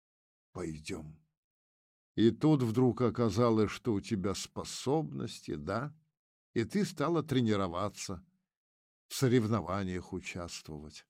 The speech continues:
Потом меня в сборную взяли. Молодежный чемпионат России выиграла. И еще много всего. Я стреляю хуже, чем бегаю. Стреляю неровно,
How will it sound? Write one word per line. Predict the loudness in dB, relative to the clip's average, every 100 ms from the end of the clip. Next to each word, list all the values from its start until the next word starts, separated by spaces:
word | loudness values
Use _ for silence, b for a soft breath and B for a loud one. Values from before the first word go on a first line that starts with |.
| _ _ _ _ _ _ _ _ _ _ _ _
Потом | 0 2 4 4 2 -2 _ _ _ _ _ _ _ _ _ -6
меня | 0 2 4
в | 2
сборную | 4 6 6 4 0
взяли. | 0 0 -2 -4 -8 _ _ _ _ _ _ 0
Молодежный | 4 6 8 6 6 4 2
чемпионат | 4 2 4 2 2 2
России | 2 0 2 4 6
выиграла. | 6 4 4 2 2 0 -4 B B
И | 6
еще | 6 6 4
много | 4 4 2 0
всего. | 0 0 -2 -4 B
Я | B 4
стреляю | 4 2 4 6 6
хуже, | 6 4 4 2
чем | 0 -2 2
бегаю. | 2 2 0 0
Стреляю | -2 2 4 4 4 4 2
неровно, | 2 0 4 4 4 4 2